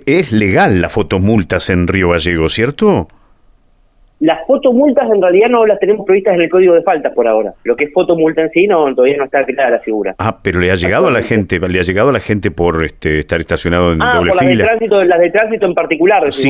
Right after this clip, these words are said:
Speaker 2: en este
Speaker 1: sí,
Speaker 2: caso,
Speaker 1: sí,
Speaker 2: vos
Speaker 1: sí,
Speaker 2: me estás
Speaker 1: sí,
Speaker 2: diciendo,
Speaker 1: sí,
Speaker 2: ¿no?
Speaker 1: correcto.
Speaker 2: Claro, sí, en este caso, claro, las de tránsito en particular, que son las hechas por los vehículos estos de la Agencia Nacional de, ¿cómo se digo? La Agencia Nacional de Seguridad Vial, claro, exactamente,
Speaker 1: Ajá.
Speaker 2: ese tipo de multas sí.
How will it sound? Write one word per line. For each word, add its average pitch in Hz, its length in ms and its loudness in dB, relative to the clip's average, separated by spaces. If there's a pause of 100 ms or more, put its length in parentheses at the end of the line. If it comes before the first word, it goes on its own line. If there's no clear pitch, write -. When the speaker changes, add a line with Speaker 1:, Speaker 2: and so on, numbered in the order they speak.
(120)
Speaker 2:
en 131 40 0
este 127 160 0
Speaker 1:
sí, 127 60 2
Speaker 2:
caso, 127 160 -4
Speaker 1:
sí, 120 180 -2
Speaker 2:
vos 131 80 2
Speaker 1:
sí, 113 100 0
Speaker 2:
me 127 60 0
estás 123 160 -2 (100)
Speaker 1:
sí, 147 100 0
Speaker 2:
diciendo, 131 120 -2 (240)
Speaker 1:
sí, - 60 -20
Speaker 2:
¿no? - 80 -20
Speaker 1:
correcto. 226 320 0
Speaker 2:
Claro, 202 180 0
sí, 233 60 0
en 214 160 2
este 208 160 0
caso, 214 260 0
claro, 170 220 2
las 151 80 2
de 151 100 0
tránsito 185 300 -2
en 185 80 0
particular, 185 520 0
que 180 120 -4
son 175 80 -4
las 170 100 0
hechas 175 180 -2
por 160 140 -2
los 147 80 0
vehículos 165 380 2
estos 170 180 0
de 165 60 6
la 147 80 0
Agencia 165 240 -2
Nacional 151 340 -2
de, 139 460 4 (180)
¿cómo 151 140 0
se 151 80 2
digo? 151 100 4
La 139 80 2
Agencia 147 380 -2
Nacional 147 320 0
de 143 40 -18
Seguridad 135 260 0
Vial, 165 220 0
claro, 170 280 -2
exactamente, 151 400 -2
Speaker 1:
Ajá. - 80 -6
Speaker 2:
ese 131 100 -8
tipo 131 220 0
de 139 80 2
multas 170 340 -4
sí. 165 180 0